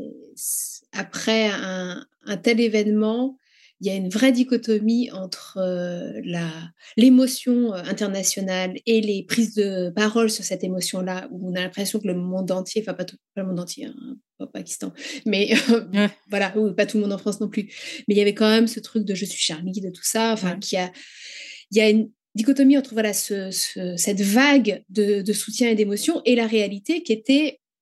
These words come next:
Speaker 1: Il nous faut un appart parce que London n'est, n'est plus safe du tout » et, euh, concrètement, euh, il y a personne, quoi. Et donc, en effet, ce,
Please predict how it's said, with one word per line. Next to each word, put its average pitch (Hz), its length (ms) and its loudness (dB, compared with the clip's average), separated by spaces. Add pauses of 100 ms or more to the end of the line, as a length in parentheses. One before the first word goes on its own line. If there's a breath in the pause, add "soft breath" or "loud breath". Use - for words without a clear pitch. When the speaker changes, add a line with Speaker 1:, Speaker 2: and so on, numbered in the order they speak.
(380)
Speaker 1:
Il 254 100 6
nous 240 100 4
faut 233 160 -2
un 208 100 0
appart 202 380 -4
parce - 120 -6
que 208 100 -4
London 190 200 -2
n'est, 190 240 -4 (320)
n'est 175 260 -6 (160)
plus - 120 -2
safe 190 400 -2
du 175 200 -12
tout » 320 360 4 (100)
et, 247 340 4
euh, 262 60 2
concrètement, 240 840 2
euh, 185 160 -6 (320)
il 190 80 -4
y - 20 0
a 190 100 -2
personne, 262 400 2
quoi. 190 220 -6
Et 202 60 -2
donc, 233 200 0
en 208 120 2
effet, 214 260 2
ce, 196 320 -2